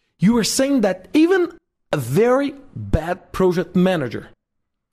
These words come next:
should not be replaced?" The answer is,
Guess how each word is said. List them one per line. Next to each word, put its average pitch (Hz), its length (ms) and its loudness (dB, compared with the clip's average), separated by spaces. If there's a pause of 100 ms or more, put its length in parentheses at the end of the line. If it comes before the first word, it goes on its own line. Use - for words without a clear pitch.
(120)
should 190 260 0
not 208 360 0
be 170 120 2
replaced?" 160 720 -2 (680)
The 135 200 -4 (160)
answer 175 240 -2
is, 139 420 -2